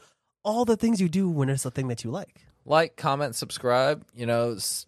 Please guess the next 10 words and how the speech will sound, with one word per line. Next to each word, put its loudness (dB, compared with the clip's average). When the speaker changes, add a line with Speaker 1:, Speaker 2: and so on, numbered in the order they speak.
Speaker 2:
go 6
to 2
your 4
local 2
liquor 0
store, -2
use -4
the -4
promo 0
code 2